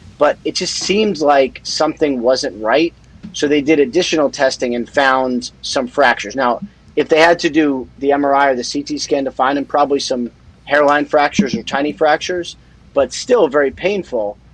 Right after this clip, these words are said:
Um, and, you know, multiple ribs, uh, was what I was told. So now he's out at least this week,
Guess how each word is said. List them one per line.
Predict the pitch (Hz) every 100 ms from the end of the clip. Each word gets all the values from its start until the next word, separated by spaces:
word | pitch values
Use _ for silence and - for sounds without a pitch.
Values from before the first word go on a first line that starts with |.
| - 143
Um, | 135 131 120 113 - - - -
and, | 147 143 135 123 - - 156
you |
know, | 139 123
multiple | 135 180 175 165 151 135
ribs, | 139 117 95 - - -
uh, | 123 120
was | 123 117
what | 123
I | 135
was | 120 107
told. | - 92 98 - - - - -
So | - 147 143 135
now | 165 190
he's | 196 165
out | 160 156 147 - _ -
at | 135
least | 160 202 -
this | 165 -
week, | 143 139 -